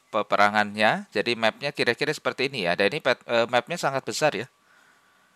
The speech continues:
Jadi ini lebih lega, lebih besar, banyak area terbukanya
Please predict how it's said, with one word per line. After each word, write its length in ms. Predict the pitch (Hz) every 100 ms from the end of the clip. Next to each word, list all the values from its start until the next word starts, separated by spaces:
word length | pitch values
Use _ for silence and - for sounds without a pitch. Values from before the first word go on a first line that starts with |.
| _ _ _ _ _ _ _ _ _ _ _ _ _ _ _ _ _ _ _ _
Jadi 400 | 104 110 139 123
ini 160 | 147 139
lebih 320 | 117 120 117
lega, 400 | 113 123 131 -
lebih 400 | 120 110 113 110
besar, 320 | - 143 165
banyak 480 | 135 107 110 110 113
area 640 | 104 104 107 107 107 107
terbukanya 800 | - 107 110 - 104 101 143 190